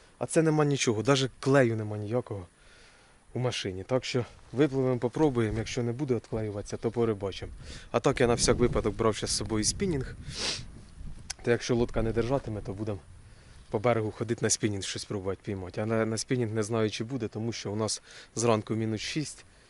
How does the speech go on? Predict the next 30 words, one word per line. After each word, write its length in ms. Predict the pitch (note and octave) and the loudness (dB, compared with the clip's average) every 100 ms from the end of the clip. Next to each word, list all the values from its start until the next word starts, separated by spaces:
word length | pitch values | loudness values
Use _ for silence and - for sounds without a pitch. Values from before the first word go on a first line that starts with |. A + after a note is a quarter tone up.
| - | -14
і 60 | |
коли 240 | A2 A2+ A2+ | -2 2 2
мороз 280 | A2+ A#2 A2+ | 2 2 0
спаде, 300 | - A2+ A2+ | -2 2 2
я 80 | |
не 100 | G#2+ | 2
знаю, 240 | G2+ G2 F#2+ | -2 -4 -2
ви 80 | A2 | -2
ж 60 | |
знаєте, 300 | G#2 F#2+ F2+ | 0 -4 -4
шнур 280 | - B2 A2+ | -4 0 0
обмерзатиме, 580 | G2+ G#2+ G#2+ C3 - F#2+ | 0 -2 0 0 -2 -10
коротше, 340 | - G2 - | -8 -10 -10
буде 200 | G2 G#2 | -6 -4
некомфортно 600 | G2+ - G2 - G#2 G#2 | -4 -6 -8 -6 -6 -6
ловити. 300 | F#2+ F#2 F2+ - - - - | -8 -10 -14 -20 -20 -20 -14
Зараз 460 | G#2 A2+ G#2+ G#2 - - A2+ | -6 -2 -2 -2 -6 -8 -2
одіваємо 480 | A#2 A2 A2 G#2 | 2 6 6 6
наші 240 | G#2+ G#2 A2 | 2 0 0
сапоги, 520 | - - A#2 C#3 E3 - - - - - | -2 2 2 4 2 0 -18 -18 -18 -2
вони 200 | A2+ A#2 | 2 4
в 40 | A2+ | 4
мене 240 | A2+ G#2+ | 4 4
ось 120 | G#2+ | 2
в 40 | - | 2
такому 380 | A2 A2 G#2+ - - | 2 2 2 -2 0
прекрасному 580 | A2+ - G#2+ - G#2 G2+ | 2 6 4 4 0 0
чохольчику 640 | - - G#2+ G2 G#2 - | 0 2 2 2 -4 -4
від 100 | F#2+ | -4
профмонтажу, 680 | - - - C3 B2 G#2+ G2 | -2 -4 -4 -6 0 0 2